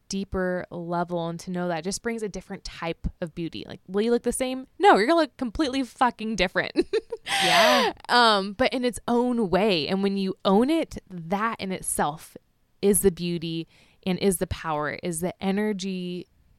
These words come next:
Speaker 1: you channel into it. It's not what you see in the mirror. It's not what other people see. It is how you choose to walk in it. And for that experience, I would recommend it to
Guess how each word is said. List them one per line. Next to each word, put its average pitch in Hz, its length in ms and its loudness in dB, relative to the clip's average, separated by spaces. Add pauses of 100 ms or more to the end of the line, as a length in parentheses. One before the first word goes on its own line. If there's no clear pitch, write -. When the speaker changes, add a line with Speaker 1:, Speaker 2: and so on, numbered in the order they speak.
(120)
Speaker 1:
you 180 220 -4
channel 170 460 -6
into 160 340 -10
it. 156 60 -4
It's 156 220 -10
not 180 380 0
what 185 100 -6
you 180 140 -6
see 175 240 -8
in 165 100 -4
the 165 80 -4
mirror. 156 480 -6 (160)
It's - 100 -12
not 185 80 0
what - 80 -2
other 175 160 -2
people 175 320 -6
see. 160 380 -12
It 160 120 -12
is 156 340 -10 (580)
how 180 260 -4
you 180 200 -2
choose 185 560 -4
to 170 260 -6
walk 165 500 -2
in 147 200 -16
it. - 400 -12 (280)
And 165 120 -10
for 180 120 -4
that 170 160 0
experience, 160 560 -6
I 160 100 -10
would 165 120 -6
recommend 156 400 -10
it - 140 -12
to - 160 -8